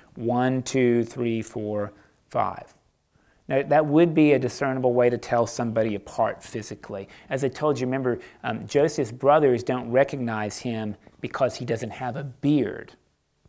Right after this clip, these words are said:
All the Hebrew people had beards. And you're thinking about Hagrid from Harry Potter. Don't think about something neat and clipped and trimmed. You're thinking bushy, right? Um, this is one of those ways you can be set apart physically.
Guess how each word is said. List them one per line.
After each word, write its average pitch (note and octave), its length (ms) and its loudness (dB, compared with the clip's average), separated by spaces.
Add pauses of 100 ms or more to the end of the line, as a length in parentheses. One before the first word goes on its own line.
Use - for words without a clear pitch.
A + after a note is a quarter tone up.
(400)
All D#3+ 260 10
the D3 80 6
Hebrew C#3 400 2
people A#2+ 320 -2
had A2 260 -4
beards. B2+ 300 2
And C3+ 160 -6
you're C3+ 80 -2
thinking C#3 340 -2
about A2+ 200 0
Hagrid C#3 640 0
from B2+ 140 -8
Harry A#2+ 240 -2
Potter. C#3 560 -2 (540)
Don't D#3+ 180 0
think E3+ 200 0
about C#3 200 2
something B2+ 400 -2
neat C#3 260 2
and A#2 200 -4
clipped - 400 -6
and G2+ 100 -10
trimmed. A2+ 460 -4 (340)
You're B2 140 -4
thinking B2 320 -2
bushy, - 440 -2 (760)
right? A2 220 -12 (420)
Um, B2 160 -6 (400)
this D#3 220 0
is D3 100 0
one C#3+ 160 2
of C3+ 80 0
those B2+ 220 2
ways C3 260 6
you A#2+ 60 -6
can A#2 140 -4
be A2 100 -4
set A2 200 -4
apart G2+ 300 -6
physically. G#2+ 640 -10